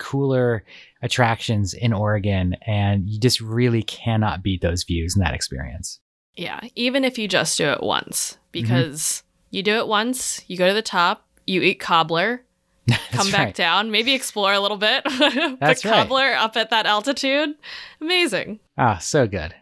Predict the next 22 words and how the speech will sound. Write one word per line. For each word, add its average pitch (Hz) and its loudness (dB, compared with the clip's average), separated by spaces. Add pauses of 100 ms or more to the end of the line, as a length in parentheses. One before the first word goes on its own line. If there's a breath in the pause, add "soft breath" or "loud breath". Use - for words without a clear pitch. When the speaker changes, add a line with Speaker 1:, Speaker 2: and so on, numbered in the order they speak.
(140)
Speaker 1:
so 113 4
good. 92 -4 (1080 loud breath)
Speaker 2:
All 226 2
right, 202 0
so 208 2
last 214 0
section, 220 0 (160)
um, 175 2
in 220 -2
this 233 0
list, 196 0 (420 loud breath)
what 220 -2 (180)
road 202 -2
trips 175 -2
should 180 2
people 165 0
look 175 0
to - -6
do 139 2
in 147 -6
twenty 147 -6
twenty-three? - -14